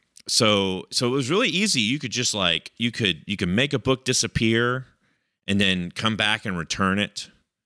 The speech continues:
you know, to the place yourself. And there was this, there was this guy at our location who was, like, the most stand-up-ish guy. Like, he was a prick, kind of a stand-up-ish guy of,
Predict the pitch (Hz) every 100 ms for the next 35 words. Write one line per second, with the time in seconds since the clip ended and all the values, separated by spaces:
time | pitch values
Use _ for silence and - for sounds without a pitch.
0 | _ _ 98 104 101 101 - 92 - 101
1 | 104 90 - - 92 101 107 - _ _
2 | _ _ _ _ _ _ - 107 104 98
3 | 92 92 - - _ 104 113 117 107 107
4 | - - - 104 107 95 92 - 98 113
5 | 151 117 95 - 104 110 104 92 110 127
6 | - 82 65 - - 127 117 107 92 -
7 | 110 104 107 92 110 110 98 - - 127
8 | 147 143 135 123 - 117 117 110 95 87
9 | 82 82 - _ _ _ - 156 135 104
10 | - - - 175 208 - - - _ _
11 | _ - 135 110 101 - 107 98 92 92
12 | - - _ - 92 - - 101 92 90
13 | 90 87 80